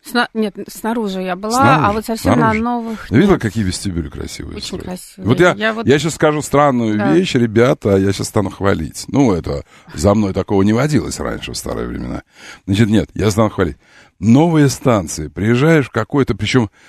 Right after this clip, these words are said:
Speaker 2: приезжаешь посмотреть, это совершенно на север, куда-то за Останкинские сосиски, куда-то заезжаешь в странные места, где раньше не было вообще метро. Бабах, станция.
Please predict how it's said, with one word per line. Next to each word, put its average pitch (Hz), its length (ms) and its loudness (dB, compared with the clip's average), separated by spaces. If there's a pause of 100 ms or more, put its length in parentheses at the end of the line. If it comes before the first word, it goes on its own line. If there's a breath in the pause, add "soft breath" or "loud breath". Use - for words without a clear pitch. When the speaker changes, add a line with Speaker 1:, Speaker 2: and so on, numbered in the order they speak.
(180 soft breath)
Speaker 2:
приезжаешь 131 300 0
посмотреть, 120 1040 0 (400 loud breath)
это 98 180 -2
совершенно 127 420 0
на 113 160 0
север, 117 640 4
куда-то 110 380 0
за 110 180 2
Останкинские 117 680 0
сосиски, 123 680 -2
куда-то 107 300 -2
заезжаешь 120 500 0 (380 loud breath)
в - 80 -14
странные 120 380 2
места, 117 200 0
где 117 140 0
раньше 113 340 0 (100)
не 113 220 2
было 107 160 2
вообще 101 280 -2
метро. 101 360 -2 (540 soft breath)
Бабах, 110 520 0
станция. - 560 -2